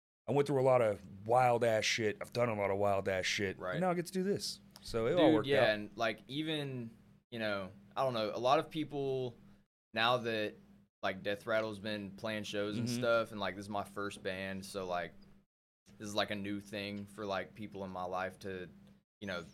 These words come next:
Speaker 2: with, like, family, they've seen me playing for years, and they're like, "Oh, you're gonna be a rock star," and blah, blah,
Speaker 1: Uh-huh.
Speaker 2: blah. But, you know, now that I'm actually in a band and shit, um, it's weird 'cause, like, people will be like, uh, you know, "Well,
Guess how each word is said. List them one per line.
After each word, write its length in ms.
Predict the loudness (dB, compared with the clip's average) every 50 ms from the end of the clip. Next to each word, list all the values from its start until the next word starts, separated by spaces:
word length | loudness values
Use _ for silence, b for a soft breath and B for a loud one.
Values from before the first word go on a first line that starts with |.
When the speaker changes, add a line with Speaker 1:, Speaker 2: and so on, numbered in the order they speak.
| -20 -20 -20 -20 -20 _ _ _ _ _ _ _ _ _ _ _ _ _ _ _ _ _ _ _ _ _ _ _ _ _ _ _ _
Speaker 2:
with, 120 | -4 2
like, 200 | 2 2 2 2
family, 420 | 0 0 0 0 2 0 0 -2 0
they've 160 | 0 -2 -2
seen 200 | -4 -6 -6 -6
me 80 | -8 -8
playing 420 | -8 -6 -6 -4 -4 -4 -6 -10
for 280 | -12 -12 -10 -10 -10 -10 -12 -8
years, 360 | -6 -6 -4 -4 -6 -8 -10
and 100 | -10 -10
they're 100 | -8 -8
like, 200 | -8 -8 -8 -6
"Oh, 120 | -8 -8
you're 140 | -8 -8 -8
gonna 120 | -10 -8
be 100 | -8 -8
a 60 | -10 -8
rock 220 | -6 -6 -6 -6
star," 340 | -8 -8 -8 -8 -8 -8 -8
and 120 | -10 -10 -6
blah, 120 | -4 -2
blah, 80 | -2 0
Speaker 1:
Uh-huh. 60 | 2 2 2
Speaker 2:
blah. 160 | 2 0 -2 B B B B B B B _
But, 300 | 0 0 2 0 -2 -4 -10 -20 -20 -20 _ _
you 80 | -6 -4
know, 120 | -4 -4 -2
now 260 | 0 4 4 4 4
that 120 | 4 2
I'm 140 | 2 2 0 2
actually 600 | 2 0 0 0 -4 -8 -8 -8 -8 -8 -10 -14 -20 -20 -20 -20 _ _ _ _
in 100 | -6 -6
a 60 | -6 -4
band 320 | -4 -4 -2 -2 -2 -4
and 140 | -6 -8 -10
shit, 420 | -10 -8 -6 -6 -6 -6 -8 -10 -14 -14 -10
um, 500 | -8 -6 -6 -6 -6 -8 -10 -12 -14 -16 -18 -20 -20 -20 -20 _ _ _ _ _ _ _ _ _ _ _ _ _
it's 180 | -6 -6 -6 -4
weird 360 | -6 -2 -2 0 0 -2 -4 -4
'cause, 280 | -2 -2 -2 -2 -2
like, 380 | 0 2 2 2 2 -2 -8 -10
people 320 | -8 -8 -6 -4 -4 -4 -2
will 80 | -4
be 200 | -4 -4 -6 -4
like, 400 | -2 -2 0 0 -2 -2 -4 -6 -4
uh, 480 | -4 -2 -2 -2 -4 -4 -4 -4 -6 -6
you 120 | -6 -6
know, 200 | -6 -6 -6 -6
"Well, 360 | -4 -4 -2 -2 -2 -4 -6